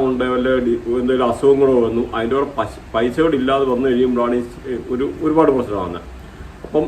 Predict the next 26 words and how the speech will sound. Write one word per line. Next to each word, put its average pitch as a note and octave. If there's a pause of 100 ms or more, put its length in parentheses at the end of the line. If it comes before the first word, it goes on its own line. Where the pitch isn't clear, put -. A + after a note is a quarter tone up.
(160)
ഈ C#3
വ്യാഴത്തിനെ D3+ (100)
ചില C#3
ആൾക്കാർ C3 (100)
അനുകൂലമായിട്ട് C3+
നിൽക്കുന്നതുകൊണ്ട് G#2+ (300)
പലർക്ക്, C#3
ചില C#3
ആൾക്കാർക്ക് B2+
ഈ -
ശനി B2+
അത്ര A#2 (160)
ഏക്കത്തില്ല. A2+ (160)
പൊതുവെ C#3 (920)
പറയുന്നതിൻ്റെ E3+
കാരണം D#3+
എന്നാൽ D#3+ (380)
സൗരയൂഥത്തിലെ D#3
ഏറ്റവും F3+
വലിയ D#3+ (160)
ഗ്രഹമാണ്, C#3 (680)
ഏഹ്, C3
വ്യാഴം. C3+ (640)
അതേമാതിരി D#3 (480)
രണ്ടാമത്തെ D#3+
ഗ്രഹം B2+